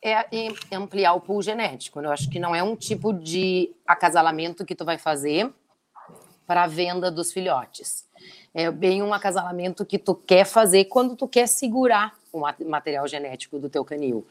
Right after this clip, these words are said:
Então, uma fêmea que tá com cinco anos, é o último acasalamento da fêmea, tu tá na dúvida, tu tem um macho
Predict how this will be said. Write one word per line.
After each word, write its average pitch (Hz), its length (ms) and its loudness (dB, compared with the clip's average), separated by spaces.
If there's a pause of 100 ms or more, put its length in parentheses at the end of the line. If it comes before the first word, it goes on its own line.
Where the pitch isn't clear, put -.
(760)
Então, 156 580 6 (640)
uma 170 220 8
fêmea 175 340 2
que 165 120 -8
tá 156 160 2
com 165 120 -10
cinco 165 460 -2
anos, 156 540 -4 (120)
é 156 160 -2
o 160 40 2
último 165 380 -4
acasalamento 143 680 -2
da 139 100 -6
fêmea, 151 400 -2
tu - 140 -14
tá 151 160 0
na 151 120 2
dúvida, 151 540 0
tu - 80 -10
tem 160 220 -2
um 160 100 -4
macho 151 540 0